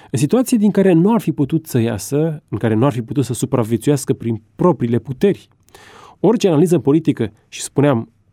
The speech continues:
acest psalm n-are nicio legătură cu analiza politică lucidă, așa cum o cunoaștem noi astăzi. Dar orice analiză politică, orice analiză făcută pe strategie militară, orice analiză făcută pe numărul războinicilor pe care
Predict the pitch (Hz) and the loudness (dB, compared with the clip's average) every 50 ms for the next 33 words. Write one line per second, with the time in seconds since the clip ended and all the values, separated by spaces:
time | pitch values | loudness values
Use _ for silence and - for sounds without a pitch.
0 | _ _ _ - 127 120 - 147 139 127 - - 135 131 120 117 120 113 117 123 | _ _ _ -4 -4 -2 0 0 -2 -2 -2 -2 0 0 2 2 0 2 2 0
1 | 135 127 123 120 117 117 123 - 135 131 123 - 120 113 113 113 117 107 127 113 | 0 2 2 0 2 0 0 2 0 0 0 0 -2 -2 0 -2 0 0 -2 -2
2 | - 123 113 107 - - 127 117 160 - - 214 135 101 - - _ _ _ _ | -2 -4 -4 -4 -2 -2 -2 -2 0 0 0 0 0 -2 -8 -12 _ _ _ _
3 | _ _ _ _ _ _ _ - - - - - _ - - - 135 131 139 123 | _ _ _ _ _ _ _ -20 -20 -20 -20 -18 _ -8 -4 -4 -2 0 0 -2
4 | 107 - 127 131 117 - 139 120 123 131 131 139 - - 185 180 - - - - | 0 0 0 0 0 0 0 0 2 0 0 0 0 -2 0 0 -2 -4 -10 -12
5 | - - - - _ _ _ _ - - - - - _ 139 131 - 196 226 233 | -12 -12 -16 -20 _ _ _ _ -20 -20 -20 -20 -8 _ -4 -2 0 0 -2 0
6 | - 269 233 196 190 208 185 196 156 - 170 160 143 123 - 113 104 - - - | 0 0 2 2 2 2 2 0 0 0 0 0 0 -2 -4 -10 -14 -14 -18 -20
7 | _ _ _ _ - - - - 135 175 190 - - 190 185 175 160 151 147 170 | _ _ _ _ -20 -20 -6 -2 -2 0 0 0 0 0 2 2 2 4 4 2
8 | 170 165 185 175 160 - _ _ _ _ _ - 127 - 170 175 156 160 156 160 | 2 2 0 0 0 -6 _ _ _ _ _ -8 -4 -2 0 2 2 2 2 2
9 | 165 156 131 160 139 120 135 165 160 156 151 147 139 147 143 - 147 117 104 - | 0 0 0 0 -2 0 2 2 4 4 4 2 2 0 -2 0 -2 -2 -2 -4
10 | 98 - _ _ _ _ _ _ _ _ - - 131 139 123 - 135 120 120 139 | -8 -16 _ _ _ _ _ _ _ _ -4 0 0 0 2 2 2 2 2 2
11 | 139 139 127 - 113 - - - 143 - - _ 127 120 135 143 143 131 127 139 | 2 2 0 -2 -2 -4 0 -2 -2 -4 -2 _ 0 2 2 4 2 2 2 0
12 | 147 147 131 131 110 107 101 139 143 135 123 - 120 127 117 - - 113 - 120 | 0 2 0 0 0 0 0 0 2 2 0 0 0 -2 -2 -2 -4 -4 -2 0
13 | 117 117 113 | 0 0 -2